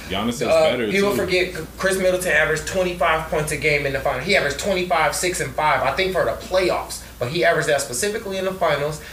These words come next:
Speaker 2: Jrue Holiday averaged twenty and, like, three steals with six assists. You feel me? Like, if, if we assume in health again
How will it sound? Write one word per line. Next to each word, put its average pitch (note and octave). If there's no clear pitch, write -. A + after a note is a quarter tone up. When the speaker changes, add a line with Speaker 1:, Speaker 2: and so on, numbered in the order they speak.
Speaker 2:
Jrue F#3
Holiday F3+
averaged D3
twenty F3+
and, D3+
like, C3+
three G#3
steals F3+
with D#3
six G#3
assists. F#3
You G3+
feel G#3
me? G3
Like, E3
if, D#3
if D#3
we A3
assume A#3
in A3
health A3
again C#3+